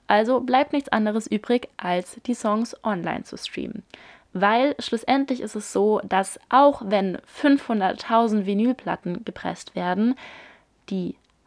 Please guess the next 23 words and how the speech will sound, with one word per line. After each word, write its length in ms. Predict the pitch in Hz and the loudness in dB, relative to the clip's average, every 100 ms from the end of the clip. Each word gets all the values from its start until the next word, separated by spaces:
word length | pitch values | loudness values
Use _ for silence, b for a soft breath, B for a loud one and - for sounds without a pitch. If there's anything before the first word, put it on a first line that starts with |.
| - | 4
Haupteinnahmequelle 1500 | 269 294 - _ _ - 185 175 185 175 - - 180 165 160 _ _ _ _ _ | 4 4 -4 _ _ -4 -2 -2 -4 -6 -10 -6 -4 -4 -8 _ _ _ _ _
für 580 | - - 240 240 220 202 | -20 -6 2 4 4 2
die 80 | 190 | -2
Plattenlabels 840 | - 220 202 170 170 165 226 - B B B | -2 -2 -2 -2 0 2 2 0 B B B
liegt 400 | 240 285 277 - | 4 4 4 -6
immer 200 | 226 214 | -2 0
noch 260 | 202 196 202 - _ | 2 0 -2 -12 _
im 160 | - 208 | -2 -2
Streaming. 580 | 208 - - - 123 - _ _ _ _ _ _ _ _ _ _ _ _ _ _ | -2 -8 -8 -8 -8 -14 _ _ _ _ _ _ _ _ _ _ _ _ _ _
Und 120 | - 196 | -4 0
ganz 200 | 202 208 | 0 2
ehrlich, 420 | 202 233 269 - B B B _ _ | 2 2 0 -4 B B B _ _
ich 160 | - 226 | -2 0
kann 220 | 285 311 | 2 4
diese 180 | 302 233 | 4 4
Theorie 400 | 220 214 214 269 | 2 2 4 2
von 140 | 247 | 2
den 100 | 220 | 0
Plattenlabels 580 | 208 220 254 226 208 214 | 0 0 2 2 2 0
auch 140 | 208 - | -2 -2
irgendwie 380 | 202 214 214 | 0 0 0
verstehen. 580 | 208 202 - 185 175 - - - | -2 -6 -4 -2 -2 -6 -10 -6
Also 480 | - 180 180 180 | -2 0 0 -2